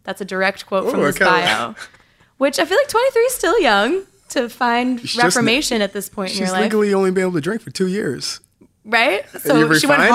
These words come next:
Speaker 1: hard for
Speaker 2: already?
Speaker 1: two
Speaker 2: She
Speaker 1: <laughs>
Speaker 2: went hard. Like, Lord have mercy.
Speaker 1: Oh, here you go. She was in a sorority.
Speaker 2: Okay,
Speaker 1: So it does,
Speaker 2: okay.
Speaker 1: I don't know if it says where she went,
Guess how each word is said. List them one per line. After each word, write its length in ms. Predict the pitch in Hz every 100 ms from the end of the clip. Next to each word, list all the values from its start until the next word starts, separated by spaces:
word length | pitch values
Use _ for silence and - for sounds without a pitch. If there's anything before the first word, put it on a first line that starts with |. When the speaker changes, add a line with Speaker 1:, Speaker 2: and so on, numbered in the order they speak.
| 247
Speaker 1:
hard 100 | 180
for 80 | 143
Speaker 2:
already? 180 | 147 208
Speaker 1:
two 220 | 302 320 330
Speaker 2:
She 180 | 196
Speaker 1:
<laughs> 0 |
Speaker 2:
went 300 | 247 208 170 123
hard. 560 | 143 165 214 135 123
Like, 500 | 131 135 127 127 151 - 523 494 240
Lord 220 | 160 196
have 180 | 165 202
mercy. 420 | 180 139 - 131
Speaker 1:
Oh, 100 | 240
here 140 | 233 233
you 60 |
go. 140 | 220 196
She 140 | 185
was 80 | 247
in 80 | 262
a 60 |
sorority. 640 | 254 208 185 170 - 120 123 -
Speaker 2:
Okay, 220 | 147 139
Speaker 1:
So 560 | - 208 196 190 196 208
it 100 | 220
does, 120 | 247 247
Speaker 2:
okay. 120 | -
Speaker 1:
I 80 | 233
don't 80 | 285
know 120 | 277
if 100 | -
it 60 | -
says 240 | 220 196
where 180 | 196 196
she 200 | 190 214
went, 380 | 185 175 175